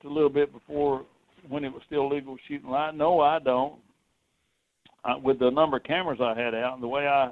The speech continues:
I know where to put 'em, I had 'em tied on his corridors. I don't believe he did. But even if he did,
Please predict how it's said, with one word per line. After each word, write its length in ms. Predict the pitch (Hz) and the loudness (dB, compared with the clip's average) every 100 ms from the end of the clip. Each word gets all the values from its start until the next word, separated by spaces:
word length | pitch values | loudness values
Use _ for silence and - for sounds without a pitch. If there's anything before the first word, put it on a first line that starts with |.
| - | -4
I 120 | 127 | -6
know 160 | 139 147 | -4 -4
where 160 | 156 | -4
to 60 | 143 | -4
put 220 | 160 180 | -2 -4
'em, 180 | 135 113 | -6 -12
I 120 | 131 120 | -8 -4
had 120 | 139 | -2
'em 180 | 131 131 - | -4 -8 -6
tied 140 | 147 | -2
on 160 | 147 127 | 0 0
his 100 | 113 - | -6 -6
corridors. 480 | 160 170 123 123 | -2 -2 -2 -4
I 80 | 117 | -4
don't 200 | 120 135 | -4 -6
believe 240 | 127 131 175 | -6 -8 -8
he 80 | 120 | -12
did. 280 | 110 120 - _ _ _ _ _ 156 | -12 -12 -16 _ _ _ _ _ 4
But 220 | 160 196 | 4 4
even 380 | 202 240 254 233 | -4 -4 -2 0
if 180 | 226 - | 0 -2
he 220 | 190 233 | -8 -8
did, 520 | 214 196 220 180 - | -6 -6 -6 -8 -10